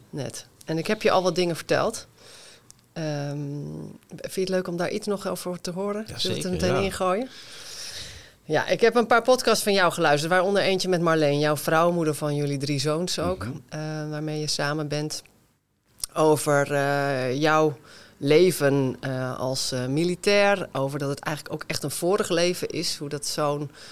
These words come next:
Speaker 2: Mhm.
Speaker 1: ander leven weer is dan nu. Hoeveel lessen jullie daaruit gehaald hebben samen. Eh, bijzonder. Jullie zijn al, eh, heel wat jaren samen.
Speaker 2: Ja.
Speaker 1: Ehm,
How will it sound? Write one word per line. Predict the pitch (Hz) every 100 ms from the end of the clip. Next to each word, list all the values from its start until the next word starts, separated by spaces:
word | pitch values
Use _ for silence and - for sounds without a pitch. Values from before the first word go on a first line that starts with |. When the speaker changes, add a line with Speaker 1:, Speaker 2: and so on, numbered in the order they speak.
| -
Speaker 2:
Mhm. | 90 -
Speaker 1:
ander | 175 165
leven | 151 147 139
weer | 139
is | - 135
dan | - 131 139
nu. | 156 165 - - - - - - - -
Hoeveel | 151 156
lessen | 151 160 165 165
jullie | 156 156
daaruit | 139 139 143 135
gehaald | 131 120 139 147
hebben | 147 135 135
samen. | - 135 143 180 -
Eh, | 139 131 131
bijzonder. | 131 131 135 143 156 165 -
Jullie | 143 139
zijn | 143 139 135
al, | 127 131
eh, | 131 131 -
heel | 147 151
wat | 135
jaren | 143 127 135
samen. | - 135 139 165 185
Speaker 2:
Ja. | 95 - - - - - - -
Speaker 1:
Ehm, | - 160 160 156 156 156